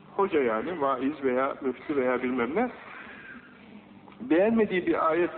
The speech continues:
bir hadis oldu mu aşağıya bir dipnot düşüyor. "Bunun manası bu değildir de, bu değildir de, bu değildir de, bu değildir." Sen, sen orada işte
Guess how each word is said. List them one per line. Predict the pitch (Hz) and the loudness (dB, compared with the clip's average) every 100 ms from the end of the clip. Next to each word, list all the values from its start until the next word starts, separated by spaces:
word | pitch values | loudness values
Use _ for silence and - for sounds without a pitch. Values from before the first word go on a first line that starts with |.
| - - | -14 -4
bir | 170 | -2
hadis | 160 160 180 - - | 0 0 -2 -4 2
oldu | 156 160 262 | 2 2 0
mu | 311 - | 0 -2
aşağıya | 196 - 202 214 | -4 0 0 0
bir | 202 | 0
dipnot | 220 214 202 - | -2 2 0 0
düşüyor. | 160 220 220 | -4 0 2
"Bunun | 214 220 | 2 2
manası | 214 208 202 202 208 | 2 2 2 0 -2
bu | 208 | -2
değildir | 214 214 233 214 | -2 -2 -2 0
de, | 214 | 0
bu | 208 | 0
değildir | 208 208 208 214 | -2 -2 -2 0
de, | 214 | 0
bu | 214 - | -2 0
değildir | 202 196 214 208 | 0 0 -2 0
de, | 220 | 0
bu | - | 0
değildir." | 196 170 156 - - - - - - - - - - - - | -2 -2 -2 -6 -8 -20 -20 -20 -20 -20 -20 -20 -20 -10 0
Sen, | 190 214 - - | 0 0 -6 -4
sen | 165 165 | -2 2
orada | 196 240 | 0 2
işte | 170 - 233 | -2 0 0